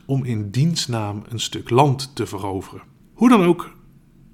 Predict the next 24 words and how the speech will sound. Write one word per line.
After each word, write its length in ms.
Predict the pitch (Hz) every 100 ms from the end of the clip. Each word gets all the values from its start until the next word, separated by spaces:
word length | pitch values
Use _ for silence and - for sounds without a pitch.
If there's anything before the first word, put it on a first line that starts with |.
| -
na 380 | 117 135 196
de 100 | 185
vikinginval 960 | 123 160 - 135 131 117 107 95 - -
trok 260 | - 127 -
Ethelred 580 | - 170 147 123 107 -
zich 240 | - 110 -
terug 260 | - -
in 140 | 120 123
Londen 500 | 170 220 196 180 180 - _ _
en 140 | 170 190
de 180 | 156 104
Denen 540 | 117 131 165 147 131 -
plunderden 640 | - 151 170 135 113 104
wekenlang 720 | 110 127 156 139 120 113 110
de 100 | -
provincie 560 | 107 - - 107 98 -
Kent, 400 | - 107 127 - - - - _ _
totdat 320 | 196 226 220
de 80 | 147
bewoners 680 | 120 110 107 107 107 -
ze 200 | 120 143
zelf 440 | 147 214 147 107 -
maar 140 | 107
afkochten. 580 | - - - 98 - -